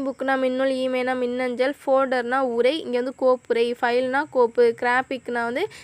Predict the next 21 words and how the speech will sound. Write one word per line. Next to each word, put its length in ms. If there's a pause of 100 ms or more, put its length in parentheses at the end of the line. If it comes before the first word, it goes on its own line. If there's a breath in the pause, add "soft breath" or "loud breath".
(120)
வரையியல் 680
அல்லது 320
வரைகலை 560
அல்லது 400
வரைபடங்கள், 840 (320 loud breath)
ஹார்டுனாலே 560
வன்மையாக்குறது, 840
டிஸ்க்னா 480
வட்டு, 260
so, 240
வன் 280
வட்டு, 480 (160)
இங்க 140
வன் 280
தட்டு 280
வந்து 160
இங்க 100
வன் 220
வட்டா 260
மாறிடுச்சு 440
போல. 240